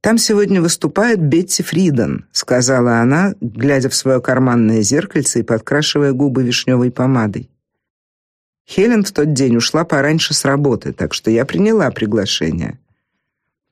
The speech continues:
По пути на лекцию девушки только и говорили, что о записке Хелен.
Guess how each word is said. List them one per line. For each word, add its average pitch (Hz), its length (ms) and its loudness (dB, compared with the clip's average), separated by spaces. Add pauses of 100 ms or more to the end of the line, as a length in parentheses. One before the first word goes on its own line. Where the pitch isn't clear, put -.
(240)
По 135 100 -6
пути 156 260 0
на 151 140 2
лекцию 160 420 0
девушки 156 380 0
только 147 320 0
и 143 60 2
говорили, 135 500 2
что 175 260 0
о 143 60 2
записке 123 540 -2
Хелен. 104 480 -2